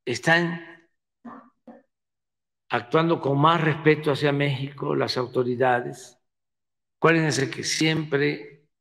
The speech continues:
hablo de que el presidente Biden sostiene que nuestra relación se da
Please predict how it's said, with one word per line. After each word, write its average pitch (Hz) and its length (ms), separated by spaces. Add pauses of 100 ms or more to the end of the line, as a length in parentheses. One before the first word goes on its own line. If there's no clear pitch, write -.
hablo 143 840
de 110 140
que 117 80
el 110 80
presidente 135 580
Biden 131 580 (4000)
sostiene 151 1000 (160)
que - 100
nuestra 139 300
relación 147 880 (180)
se 131 220
da - 720